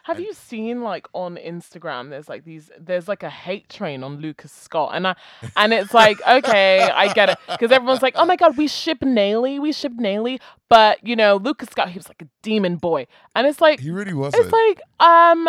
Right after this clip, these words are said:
Speaker 1: it's like fake nice boy, like, fake
Speaker 2: No,
Speaker 1: nice
Speaker 2: he
Speaker 1: guy
Speaker 2: wasn't a
Speaker 1: kind of
Speaker 2: fake
Speaker 1: thing,
Speaker 2: nice
Speaker 1: like,
Speaker 2: boy.
Speaker 1: he's, I'm just like, like, he's, like, the nice guy trope, the guy that's, like, super nice to you, but also, like, will kill you, and I'm like, Lucas
Speaker 2: no.
Speaker 1: wasn't any of that. Like, okay,
Speaker 2: Lucas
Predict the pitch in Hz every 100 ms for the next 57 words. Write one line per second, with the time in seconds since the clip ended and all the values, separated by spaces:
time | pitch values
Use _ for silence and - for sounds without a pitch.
0 | - 240 247 - _ 247 240 196 208 214
1 | - 233 220 226 233 247 233 185 123 131
2 | 127 127 120 - 120 135 190 185 185 131
3 | 190 185 196 185 185 170 - - 92 90
4 | 92 226 220 - 277 320 294 262 247 -
5 | - 202 185 226 208 170 190 190 170 165
6 | - 151 - - 123 101 160 180 165 175
7 | 175 - 185 - - 208 208 185 180 208
8 | 185 160 180 190 165 160 160 143 185 170
9 | 175 190 247 302 269 - _ _ - 277
10 | 392 427 175 262 269 285 233 247 254 226
11 | 165 170 131 - 202 190 - 247 240 254